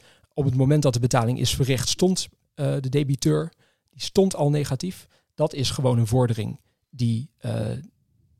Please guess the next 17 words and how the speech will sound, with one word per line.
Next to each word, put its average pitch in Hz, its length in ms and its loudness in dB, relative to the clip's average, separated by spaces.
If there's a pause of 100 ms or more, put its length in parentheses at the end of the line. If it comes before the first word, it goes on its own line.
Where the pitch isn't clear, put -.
door 135 360 0
de 113 80 0
bank 120 360 -2
kan 123 180 0
worden, 113 380 -2 (280)
eh, - 200 -8 (300)
ingediend 170 560 4
ter 143 180 2
verificatie 147 680 -6
bij 139 120 -4
de 135 60 -4
curator. 139 500 -4 (420)
Maar 131 140 2
nu 170 240 8 (260)
is 135 300 -2
de, 120 360 0 (460)
eh, 120 100 -4